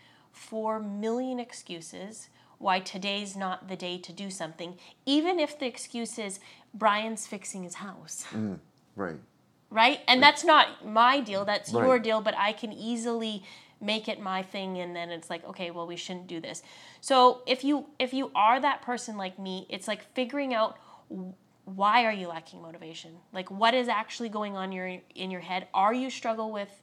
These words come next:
Speaker 1: struggling with mental health?
Speaker 2: Right.
Speaker 1: Or
Speaker 2: It could be just circumstances too, like
Speaker 1: Right. Or
Speaker 2: the
Speaker 1: is, are you just
Speaker 2: weather-related or
Speaker 1: overloaded?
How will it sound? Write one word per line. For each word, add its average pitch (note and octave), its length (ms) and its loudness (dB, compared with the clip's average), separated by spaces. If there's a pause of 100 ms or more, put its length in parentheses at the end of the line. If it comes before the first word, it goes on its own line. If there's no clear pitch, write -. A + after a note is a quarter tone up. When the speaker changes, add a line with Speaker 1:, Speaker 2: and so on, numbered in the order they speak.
Speaker 1:
struggling G#3+ 380 -6
with G3+ 160 -14
mental F#3 240 -12
health? G#3+ 460 -10 (400)
Speaker 2:
Right. F#2 200 -6 (640)
Speaker 1:
Or A#3 600 4 (580)
Speaker 2:
It D3 180 0 (120)
could G#3 120 0
be F#3+ 80 0
just F#3 220 0
circumstances D#3 920 -2
too, F3+ 320 -4 (100)
like G2 140 0
Speaker 1:
Right. A#3 400 2
Or C4 280 8
Speaker 2:
the G3+ 100 4
Speaker 1:
is, A#3+ 160 4
are A#3+ 140 2
you A#3+ 160 4
just G#3+ 320 2
Speaker 2:
weather-related F#3+ 280 0
or A#3 40 6
Speaker 1:
overloaded? A#3 800 2